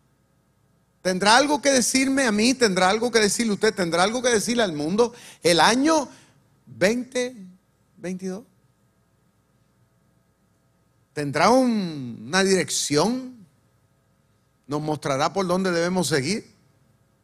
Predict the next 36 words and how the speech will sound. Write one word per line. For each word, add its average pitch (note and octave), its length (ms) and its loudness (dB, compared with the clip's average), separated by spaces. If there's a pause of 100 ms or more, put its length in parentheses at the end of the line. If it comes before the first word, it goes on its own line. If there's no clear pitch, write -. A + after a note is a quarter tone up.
(1120)
Pues G3 140 -8
sabe D4 240 -2
que G#3 500 -4
antiguamente, B3 1300 -4 (800)
y C3+ 100 -14
dicho E3+ 280 -6
sea A3 140 0
de G#3 80 0
paso, A3+ 340 0
en D#3+ 80 -4
Israel, D3 680 0 (140)
la B2+ 160 -8
nación B2+ 300 -8
de F#3 80 0
Israel, C#3+ 360 -2 (1300)
vamos C#3+ 160 -4
a - 20 0
decir, F3 480 -4 (140)
la C3+ 200 -6
nación B2 360 -6
que F3 100 -2
Dios E3 160 0
utilizó E3 480 -4
para D3 180 -2
que B2 100 -4
nosotros B2 280 -4
tengamos D3+ 300 -4
este C#3 160 -2
li-, E3 240 -4
este C#3 240 -4
libro C#3 260 -2
que A2+ 100 -6
se A2+ 120 -6
llama C#3 180 -2
la D3 80 0
Biblia, A2+ 460 -4